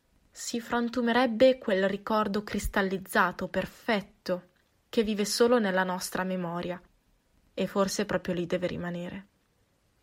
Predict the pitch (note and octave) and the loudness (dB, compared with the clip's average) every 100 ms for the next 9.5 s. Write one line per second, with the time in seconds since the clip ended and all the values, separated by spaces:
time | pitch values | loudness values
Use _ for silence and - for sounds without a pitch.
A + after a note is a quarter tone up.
0 | _ _ _ _ _ - D4 C#4 A3+ F#3+ | _ _ _ _ _ -6 -2 0 4 4
1 | G3+ G#3 - F#3+ G3 _ - G3 - A#3+ | 2 -2 -2 -2 -2 _ -4 -4 -2 2
2 | A#3+ A#3 - A#3 A3+ B3 C#4 C#4 B3 A3+ | 4 4 4 4 4 4 4 4 4 4
3 | A3+ - G3+ G3+ G3+ G3+ G3+ G3 G3 G3 | 2 2 2 2 0 0 0 2 2 2
4 | G3 C4+ C#4+ C#4+ A3 E3+ F3 F3 F#3+ F#3+ | 0 -2 0 2 4 2 0 0 0 0
5 | - G3 F#3 - G3 F#3 F#3 F3+ F3 F#3 | -2 -4 -2 0 2 4 4 2 -2 -4
6 | - E3 F3 - F#3 F#3 G3 G3 - F#3 | -4 -4 -4 -4 -4 0 -2 -2 -6 -6
7 | F3 G#3+ G3+ G3+ - F#3+ F3+ F3+ G3 F#3 | -2 -2 -2 -2 2 4 4 0 -4 -6
8 | F#3 F#3 F3+ F3+ F3 F3+ E3+ F3 F3+ - | -4 -4 -2 -2 -2 -6 -6 -6 -8 -6
9 | A3 F#3+ F#3+ F3+ F3+ | -6 -2 0 0 -2